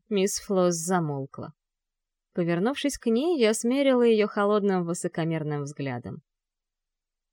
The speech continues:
«Ещё одно слово, и в налоговую службу Сент-Брука поступит анонимная жалоба на некую владелицу приличного пансиона, которая уже несколько лет уходит от налогов, мисс Флосс»,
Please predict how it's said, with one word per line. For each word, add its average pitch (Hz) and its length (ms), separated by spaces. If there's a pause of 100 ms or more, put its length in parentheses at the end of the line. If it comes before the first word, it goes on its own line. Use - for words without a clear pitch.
(240)
«Ещё 294 400
одно 262 260
слово, 277 480
и 160 60
в 160 80
налоговую 208 720
службу 240 500
Сент-Брука 226 720
поступит 190 680
анонимная 233 680
жалоба 220 640 (560)
на 220 80
некую 381 380
владелицу 269 760
приличного 311 560
пансиона, 311 760
которая 220 420
уже 226 160
несколько 320 560
лет 359 260
уходит 254 460
от 226 140
налогов, 226 600
мисс 185 360
Флосс», 180 480